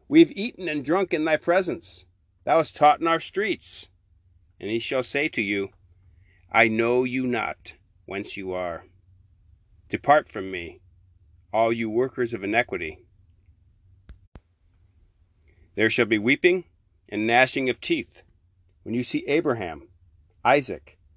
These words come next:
and Jacob, and all the prophets in the kingdom of God, and you yourselves thrust out. And there shall come from the east, and the west, and the north, and the south, and shall sit down in the kingdom of God.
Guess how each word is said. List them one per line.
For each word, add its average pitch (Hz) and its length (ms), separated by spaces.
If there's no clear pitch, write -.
and 107 160
Jacob, 127 420
and - 100
all 131 180
the 147 80
prophets - 680
in 101 60
the 98 80
kingdom 147 320
of 127 160
God, 117 400
and 104 140
you 131 80
yourselves 120 840
thrust 104 400
out. 101 380
And 95 100
there 123 140
shall 135 220
come 151 240
from 131 180
the 120 180
east, - 400
and 95 100
the 92 80
west, 151 540
and 92 120
the 92 60
north, 135 320
and 104 160
the 104 60
south, 160 500
and 98 140
shall 113 160
sit - 260
down 151 320
in 117 140
the 107 60
kingdom 160 300
of 135 160
God. 92 400